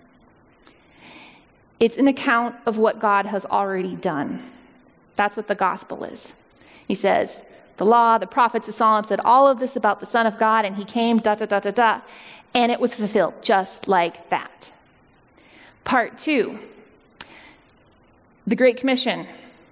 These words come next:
This gospel is going to be preached, starting Jerusalem to the, to Samaria, to the ends of the earth,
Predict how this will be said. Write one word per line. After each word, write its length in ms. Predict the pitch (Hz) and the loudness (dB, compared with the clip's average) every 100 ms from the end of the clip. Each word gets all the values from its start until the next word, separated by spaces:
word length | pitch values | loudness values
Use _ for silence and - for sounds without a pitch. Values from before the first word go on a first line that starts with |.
| _ _ - _ _ _ _ | _ _ -20 _ _ _ _
This 200 | 269 262 | 0 2
gospel 420 | 240 240 247 247 | 2 2 0 0
is 80 | 208 | 0
going 240 | 240 233 226 | 0 0 -2
to 100 | 208 | -2
be 120 | 214 | -4
preached, 640 | 208 294 214 - - - - - _ _ | -2 -4 -4 -6 -8 -10 -18 -20 _ _
starting 460 | - - 226 226 226 | -12 -2 2 2 -2
Jerusalem 880 | 247 247 240 240 262 269 277 269 - - | -2 -2 -2 0 0 2 0 -2 -8 -18
to 180 | - 262 | -6 -2
the, 520 | 240 233 240 - - 220 - | 0 0 -2 -6 -8 -8 -2
to 100 | 254 | -2
Samaria, 640 | 254 233 254 262 262 262 | 0 0 2 2 2 0
to 120 | 254 | -2
the 140 | 202 - | -4 -2
ends 200 | 247 247 | 0 0
of 120 | 233 | 0
the 200 | 226 220 | -2 -2
earth, 440 | 226 247 262 - | 0 0 -2 -8